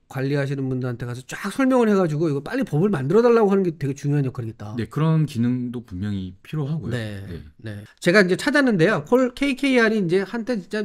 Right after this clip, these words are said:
Speaker 1: 미국에서 제일 잘 나가는 사모펀드였는데 회사 이름이 이제 콜버그 크라비스 로버츠인데 사람 이름이거든요.
Speaker 2: 아, 로버츠.
Speaker 1: 예.
Speaker 2: 네.
Speaker 1: 근데 뭐 제가 이제 역사를 좀 아는데 하여튼 이 회사가 손을 내면은 죽었던 회사도 뻘떡 일어나는 <laughs> 사모펀드여가지고 굉장히 파워풀합니다.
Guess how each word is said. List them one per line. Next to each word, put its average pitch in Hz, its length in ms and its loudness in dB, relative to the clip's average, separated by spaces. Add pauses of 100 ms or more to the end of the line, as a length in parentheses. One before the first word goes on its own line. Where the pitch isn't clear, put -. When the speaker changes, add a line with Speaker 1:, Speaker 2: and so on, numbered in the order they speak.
(140)
Speaker 1:
미국에서 175 360 -2
제일 185 320 4
잘 196 160 4
나가는 160 220 0
사모펀드였는데 143 960 -4 (400)
회사 202 180 0
이름이 165 220 2
이제 151 120 -2
콜버그 220 560 0
크라비스 240 680 -2 (180)
로버츠인데 175 600 0
사람 294 280 0
이름이거든요. 139 640 -2
Speaker 2:
아, 82 140 -14
로버츠. 92 480 -14
Speaker 1:
예. 123 280 -4
Speaker 2:
네. 82 120 -12 (120)
Speaker 1:
근데 190 160 4
뭐 180 260 0 (280)
제가 190 160 2
이제 185 80 4
역사를 156 260 2
좀 214 140 0
아는데 165 240 0
하여튼 190 320 -2
이 202 180 0
회사가 240 580 4
손을 277 320 0
내면은 196 640 2 (280)
죽었던 226 420 2
회사도 214 240 0
뻘떡 240 240 0
일어나는 180 360 4
<laughs> - 140 2
사모펀드여가지고 190 920 4
굉장히 175 400 6
파워풀합니다. 135 560 -2